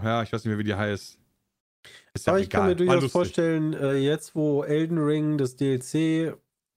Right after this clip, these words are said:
Speaker 2: angekündigt wurde zumindest, so nach dem Motto, wir arbeiten dran, ähm, ich sehe schon, jetzt ploppen auch schon <laughs> wieder die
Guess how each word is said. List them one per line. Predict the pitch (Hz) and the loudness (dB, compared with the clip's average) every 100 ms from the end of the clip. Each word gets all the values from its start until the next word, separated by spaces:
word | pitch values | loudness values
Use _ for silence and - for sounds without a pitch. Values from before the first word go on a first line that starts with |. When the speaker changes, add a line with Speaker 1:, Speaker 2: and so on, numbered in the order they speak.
| _ _ _ | _ _ _
Speaker 2:
angekündigt | 143 190 190 - 185 170 175 | 0 0 0 0 0 -2 0
wurde | 175 175 | 0 0
zumindest, | - 170 170 170 175 - - | -2 0 2 2 0 -4 -6
so | 135 | -2
nach | 131 131 | 0 0
dem | 135 | 0
Motto, | 127 117 | 0 0
wir | 120 | 0
arbeiten | 156 160 143 | 0 -2 -2
dran, | 139 135 - - - - - _ | -2 -2 -10 -20 -20 -20 -20 _
ähm, | 139 135 131 127 | 0 2 2 0
ich | 127 | -2
sehe | - 160 | 0 0
schon, | 190 180 160 | 2 0 2
jetzt | 139 - | 0 -2
ploppen | 147 151 147 | 0 0 0
auch | 151 143 | -2 -2
schon | - 151 | 0 -2
<laughs> | - | 0
wieder | 170 127 156 | -2 0 0
die | 139 131 | 0 0